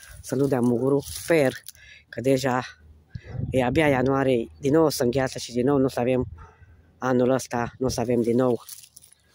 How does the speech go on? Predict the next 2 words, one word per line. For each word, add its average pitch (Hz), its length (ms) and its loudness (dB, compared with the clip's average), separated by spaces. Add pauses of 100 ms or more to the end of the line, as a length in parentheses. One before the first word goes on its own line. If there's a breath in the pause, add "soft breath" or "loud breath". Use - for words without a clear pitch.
(520 soft breath)
um, - 400 -10 (3000)
cireșe. 123 500 -2